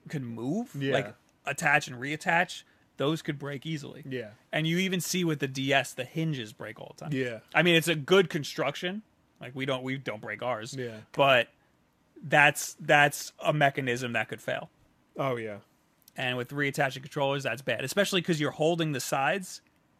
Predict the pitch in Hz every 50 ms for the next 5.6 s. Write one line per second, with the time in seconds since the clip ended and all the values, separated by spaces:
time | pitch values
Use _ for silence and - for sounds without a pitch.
0 | _ _ _ - 127 127 143 165 196 185 139 123 123 127 123 131 139 170 196 202
1 | - - _ _ _ _ _ _ _ _ _ _ _ _ _ _ _ _ _ _
2 | _ _ _ _ _ _ _ _ 151 139 131 135 139 - - - 151 131 127 120
3 | 127 - - - - 160 147 151 151 151 147 147 143 - - 143 - - 147 139
4 | - 135 123 123 143 151 131 - - 123 - - 135 - - 123 120 117 110 113
5 | - 170 165 196 226 226 - - 240 208 165 -